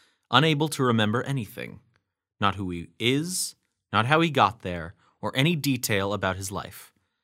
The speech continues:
John is in love with Hazel, and seems content not remembering his past. His new present has made him that happy.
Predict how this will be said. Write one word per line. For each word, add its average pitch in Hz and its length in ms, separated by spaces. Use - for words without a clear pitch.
John 113 480
is 104 200
in 95 100
love 90 240
with 90 140
Hazel, - 540
and 123 140
seems 202 320
content 131 720
not 131 200
remembering 107 540
his 95 180
past. - 560
His 110 240
new 139 220
present 95 560
has 104 180
made 92 240
him 101 260
that 87 320
happy. - 460